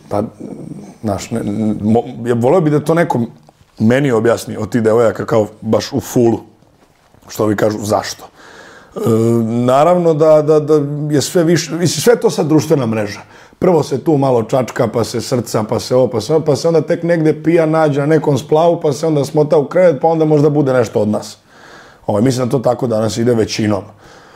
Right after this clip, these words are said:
Ovaj, ja sam slušao, <laughs> devojka i ja smo se vraćali i sad za Novu godinu smo bili tu na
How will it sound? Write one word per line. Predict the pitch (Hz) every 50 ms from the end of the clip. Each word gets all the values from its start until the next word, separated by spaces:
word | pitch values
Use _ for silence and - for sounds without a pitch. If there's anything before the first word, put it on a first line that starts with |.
| - _ _ _ -
Ovaj, | - 107 107 110 113 110
ja | 139 160
sam | 156 - 123
slušao, | - - 147 165 165 - - 120 98 90 - - 110 104 - - -
<laughs> | - - - - - - 135
devojka | 117 131 156 156 - -
i | 117
ja | 131 147 143
smo | 113 123 107
se | 92 - 113
vraćali | 107 120 131 131 - - 120 110 113 110
i | 107
sad | - - 127 117
za | 113 113
Novu | 120 131 127
godinu | 131 131 127 117 110
smo | 113 - 113
bili | 107 107 117 120 123 120 120 123
tu | - 117 113 107
na | 107 104